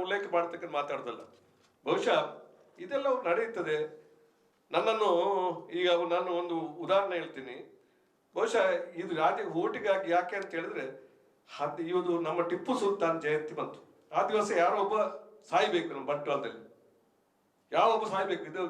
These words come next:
ನಾನು ತನಿಖೆ ಮಾಡಿದ್ರೆ ಗೊತ್ತಾಗ್ತದೆ, ಯಾರೋ ಒಬ್ಬ ಸಾಯ್ಬೇಕು. ದಾರಿ ಹೋಕರನ್ನು ಸಾಯಿಸ್ತಾರೆ,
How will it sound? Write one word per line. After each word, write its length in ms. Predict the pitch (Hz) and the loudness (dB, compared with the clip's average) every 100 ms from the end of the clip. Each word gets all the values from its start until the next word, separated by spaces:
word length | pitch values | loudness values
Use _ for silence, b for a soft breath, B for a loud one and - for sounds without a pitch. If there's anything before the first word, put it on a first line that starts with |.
| 160 B B 131 | -6 B B -2
ನಾನು 240 | 170 185 | 0 0
ತನಿಖೆ 320 | 170 185 247 | 0 0 2
ಮಾಡಿದ್ರೆ 320 | 220 202 196 | 2 2 0
ಗೊತ್ತಾಗ್ತದೆ, 480 | 190 185 151 - 113 | -4 -4 -6 -8 -4
ಯಾರೋ 240 | 143 220 214 | 2 4 4
ಒಬ್ಬ 140 | 208 | 2
ಸಾಯ್ಬೇಕು. 440 | 185 175 143 131 - - b b b b - | 2 2 0 -8 -14 -20 b b b b 4
ದಾರಿ 280 | 208 269 247 | 6 6 4
ಹೋಕರನ್ನು 380 | 233 220 208 | 2 -2 -4
ಸಾಯಿಸ್ತಾರೆ, 640 | 180 170 165 139 - - | -2 -4 -4 -10 -12 -16